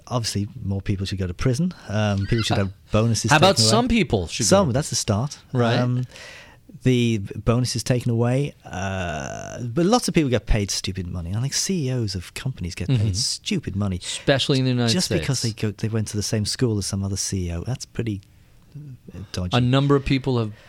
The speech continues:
Speaker 2: blamed the compensation consultants for using seventy-five percent as their frame of reference. "Oh, let's compare it to the seventy-fifth percentile of other C E Os."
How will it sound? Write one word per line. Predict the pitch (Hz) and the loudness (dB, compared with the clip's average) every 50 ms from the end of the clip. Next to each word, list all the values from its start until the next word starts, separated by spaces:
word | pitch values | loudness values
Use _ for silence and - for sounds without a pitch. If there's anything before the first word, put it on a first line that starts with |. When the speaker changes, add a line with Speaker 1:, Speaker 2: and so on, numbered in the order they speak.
| - - - | -16 -8 -2
Speaker 2:
blamed | 117 117 113 113 110 110 107 101 | 0 2 2 2 2 0 0 -2
the | 104 110 104 101 95 | -2 -2 -2 -2 -2
compensation | - - 113 101 90 95 92 - 120 113 104 - - 107 | -4 -4 -4 -4 -4 -4 -6 -2 -2 -2 -2 -2 -4 -4
consultants | 95 101 92 - - 101 98 - 107 98 92 - - | -4 -4 -4 -4 -4 -4 -4 -4 -4 -6 -6 -6 -8
for | - - 117 110 107 110 107 104 101 98 - - - - - - - - | -8 -2 0 0 2 2 2 2 0 0 -2 -8 -18 -20 -20 -20 -10 -4
using | - 117 117 110 104 117 110 104 | 0 2 2 2 2 2 0 0
seventy-five | 98 - - - 147 143 151 156 151 139 - 135 120 113 107 - | 0 0 0 2 2 2 2 2 0 0 0 0 0 0 0 -2
percent | - 110 - - 120 110 107 101 | -4 -2 -2 0 0 0 0 0
as | 98 92 87 - | 0 -2 -2 -2
their | 98 92 | -4 -4
frame | - - 104 98 98 95 | -4 -4 -4 -2 -2 -2
of | 92 85 | -2 -2
reference. | 95 95 90 - - 85 76 69 - - - - - - - - - - | -4 -4 -4 -6 -6 -8 -10 -8 -10 -10 -12 -12 -16 -20 -20 -8 -2 2
"Oh, | 202 175 | 4 4
let's | 143 147 160 156 - | 4 4 2 2 0
compare | - 185 170 - 147 147 143 139 139 | -2 -2 -2 0 2 2 4 2 2
it | 127 - | 0 0
to | - 120 | -2 0
the | 117 - | 0 0
seventy-fifth | - 131 120 120 120 110 - - 110 - - | 2 0 2 2 0 -2 0 -2 -4 -2 -2
percentile | - 104 - - 113 110 101 - 110 104 104 107 101 | -4 -2 -2 0 0 0 0 -2 -2 0 0 0 0
of | 101 95 120 | 0 0 0
other | 143 151 165 | -2 -2 -2
C | - - 98 80 69 87 | -6 -6 -6 -6 -6 -6
E | 85 80 | -6 -6
Os." | 78 71 - - - | -8 -8 -10 -12 -14